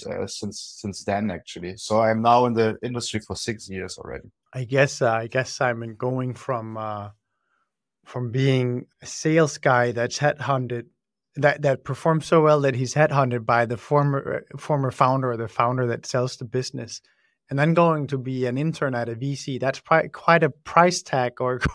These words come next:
Speaker 2: <laughs> you can take quite a, quite a price <laughs> cut going from, uh, from being an accomplished salesperson to being an intern at a V C fund that's not raised yet.
Speaker 1: Yeah, I mean, it was a lot of luck,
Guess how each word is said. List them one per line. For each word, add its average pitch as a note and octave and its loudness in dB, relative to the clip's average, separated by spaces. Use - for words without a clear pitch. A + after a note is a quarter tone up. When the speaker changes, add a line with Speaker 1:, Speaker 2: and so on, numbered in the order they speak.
Speaker 2:
<laughs> A3 -10
you C#3+ -2
can F3+ 6
take F#3+ 6
quite E3+ 8
a, D3+ 0
quite D#3+ 6
a D3+ 4
price E3 6
<laughs> - -12
cut D#3 6
going D3 8
from, C#3 6
uh, B2+ 2
from D3+ 6
being D#3 6
an C#3+ 6
accomplished D3 2
salesperson D3+ 4
to - 2
being C#3+ 2
an C#3 2
intern C#3+ 2
at B2+ -2
a B2 -2
V C3 -6
C C3 -8
fund A#2+ -8
that's - -4
not C3+ 2
raised C3 -2
yet. D3 0
Speaker 1:
Yeah, C3 6
I E3 4
mean, F#3+ 0
it D3 2
was C3 2
a B2 -2
lot A#2 4
of G#2+ 0
luck, G#2 2